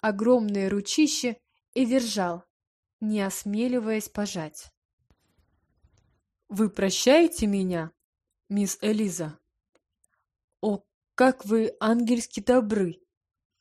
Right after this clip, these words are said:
Я хочу чем-нибудь загладить свою вину перед вами.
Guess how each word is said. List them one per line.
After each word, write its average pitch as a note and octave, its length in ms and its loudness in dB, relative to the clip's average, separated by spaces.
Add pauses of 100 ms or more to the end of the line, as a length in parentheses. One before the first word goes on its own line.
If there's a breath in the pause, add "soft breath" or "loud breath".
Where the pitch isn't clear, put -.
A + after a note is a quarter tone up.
(600)
Я B3 280 4
хочу B3 500 -2
чем-нибудь B3 720 0 (160)
загладить A3 720 2 (160)
свою G3+ 520 0
вину G#3 340 0
перед G#3+ 320 -2
вами. F3 420 -6